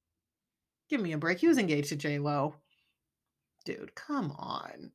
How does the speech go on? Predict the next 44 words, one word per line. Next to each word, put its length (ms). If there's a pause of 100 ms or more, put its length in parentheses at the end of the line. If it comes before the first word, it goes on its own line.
(140)
All 120
right? 380 (880)
And 200
then, 420 (300)
what 180
does 160
his 160
friend 260
Craig 300
tell 200
him 120
to 80
do? 240 (460)
Dude, 260
go 240
over 100
there, 200
like, 200
go 200
talk 400
to 100
Sierra. 560
Like, 220
go 280
entertain 520
that. 260 (180)
No, 100
no, 40
no, 560
no. 60
What 240
we're 180
not 300
gonna 200
do, 160 (500)
what 140
we're 140
not 720
gonna 160
do 180
is 120
this 140
toxic 320
masculinity 760